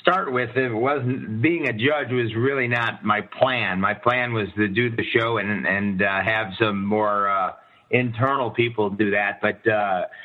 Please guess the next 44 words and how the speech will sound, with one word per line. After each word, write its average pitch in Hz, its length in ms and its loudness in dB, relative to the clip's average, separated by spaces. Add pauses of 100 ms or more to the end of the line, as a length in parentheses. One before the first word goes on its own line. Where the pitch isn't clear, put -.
(380)
uh, 98 260 2
Golf 123 380 0
Channel 127 280 2
production 123 560 0
and, 104 260 0
uh, 101 500 0
my, 110 380 2
my 104 240 2
boss, 107 420 0
C 104 200 2
E 104 40 2
O 104 140 0
Mike, 101 340 0
Mike 107 280 0
Dallas, 110 320 2 (100)
felt 104 320 0
that 98 160 2
it 95 80 0
would 95 160 -2
only 101 180 0
make 98 220 0
sense 104 260 2
to 101 60 2
have 101 160 2
me 101 100 0
on 95 160 0
the 90 80 -4
panel. 131 460 0
So 113 140 2
hence, 143 280 -2
here 135 200 2
I 135 260 0
am. 104 220 -6 (440)
Uh, 104 300 2
and 113 160 -2
it 131 140 0
has 170 240 0
been 147 240 0
an 135 80 0
unbelievably 139 960 0
unique 131 480 -2
experience, 131 680 0
something 117 320 2
I, 107 240 0